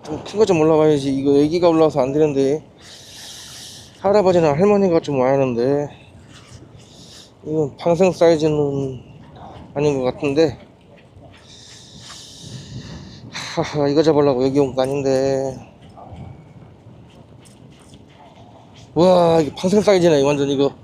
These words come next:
와, 이거 뭐야, 이게. 야. 아유, 간만에 봤네.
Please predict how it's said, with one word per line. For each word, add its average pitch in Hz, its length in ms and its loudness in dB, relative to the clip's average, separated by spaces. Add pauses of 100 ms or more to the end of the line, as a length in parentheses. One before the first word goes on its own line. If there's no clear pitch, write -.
(640)
와, 135 800 -2
이거 147 100 -6 (160)
뭐야, 175 220 2
이게. 147 200 -2 (1300)
야. 151 680 -2 (4000)
아유, 165 440 0
간만에 143 400 -8
봤네. 123 260 -8